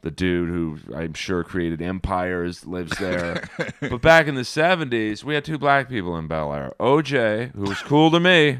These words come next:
Speaker 1: I got,
Speaker 2: <laughs>
Speaker 1: I got no fucking problem with
Speaker 2: What,
Speaker 1: O J.
Speaker 2: what kind of candy did he give out on Halloween?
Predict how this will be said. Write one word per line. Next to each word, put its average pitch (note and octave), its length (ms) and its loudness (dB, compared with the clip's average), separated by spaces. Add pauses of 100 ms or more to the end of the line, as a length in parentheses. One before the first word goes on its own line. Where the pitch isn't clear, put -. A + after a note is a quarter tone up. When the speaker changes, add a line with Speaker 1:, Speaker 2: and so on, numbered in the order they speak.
Speaker 1:
I C#4 160 6
got, D#3 400 6 (180)
Speaker 2:
<laughs> - 200 -20
Speaker 1:
I - 160 6
got E3 120 8
no E3 240 10
fucking D#3+ 320 6
problem C3+ 400 8
with F#2+ 120 2
Speaker 2:
What, G2+ 100 10
Speaker 1:
O F#2+ 100 6
J. - 60 2
Speaker 2:
what F2+ 100 4
kind A#3+ 180 4
of F#3 60 -2
candy F3 260 2
did C3+ 160 4
he C3 100 4
give A#2+ 180 4
out A#2 160 6
on G#2+ 120 2
Halloween? G2+ 520 0